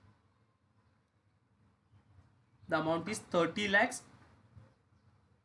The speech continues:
So the total capital that we have is eighty lakhs. I hope this is clear. So the total capital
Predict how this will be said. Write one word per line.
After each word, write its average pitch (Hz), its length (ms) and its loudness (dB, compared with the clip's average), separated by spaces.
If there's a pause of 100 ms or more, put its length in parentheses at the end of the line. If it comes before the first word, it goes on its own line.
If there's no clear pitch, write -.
(140)
So - 200 -6
the 180 180 -2 (160)
total 190 460 0
capital 180 600 2 (500)
that 165 260 2
we 190 80 0
have 175 380 2
is 254 240 -2 (920)
eighty 170 320 0
lakhs. 131 400 -2 (4000)
I 156 100 -4
hope 175 200 -2
this 160 160 0
is 165 140 -4
clear. 143 280 -2 (300)
So 180 160 -4
the 175 120 0
total 185 440 0
capital 185 440 0